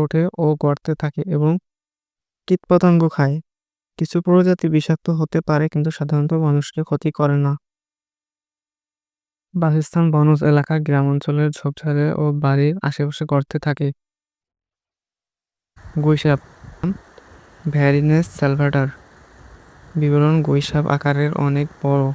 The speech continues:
সাধারণতভাবে তিন থেকে সাত ফুট পর্যন্ত লম্বা হয়। এরা দেখতে ভয়ঙ্কর লম্বা জিভ, শক্ত লেজ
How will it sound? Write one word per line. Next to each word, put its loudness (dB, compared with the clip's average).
সাধারণতভাবে 0
তিন 2
থেকে -6
সাত -6
ফুট -2
পর্যন্ত 0
লম্বা 2
হয়। 0
এরা 2
দেখতে -2
ভয়ঙ্কর 0
লম্বা 2
জিভ, 2
শক্ত -2
লেজ 4